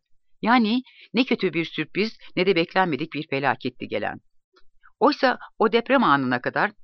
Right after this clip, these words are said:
fay hattının üstünde hayat hiçbir şey olmayacakmış gibi olağan akışında geçip gidiyordu.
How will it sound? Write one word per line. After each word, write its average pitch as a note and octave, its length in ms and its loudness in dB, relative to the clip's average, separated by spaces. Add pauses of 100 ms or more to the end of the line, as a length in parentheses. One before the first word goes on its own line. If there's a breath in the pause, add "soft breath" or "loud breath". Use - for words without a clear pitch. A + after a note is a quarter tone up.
(160)
fay A#3+ 160 2
hattının D#3 360 -4
üstünde C#3 380 -6
hayat C#3+ 300 -2 (400)
hiçbir C4+ 260 -4
şey - 160 -2
olmayacakmış C#3 680 -2
gibi G3 300 -2 (340 soft breath)
olağan G3 360 2
akışında C3+ 420 -4
geçip - 320 -8
gidiyordu. A#2 540 -4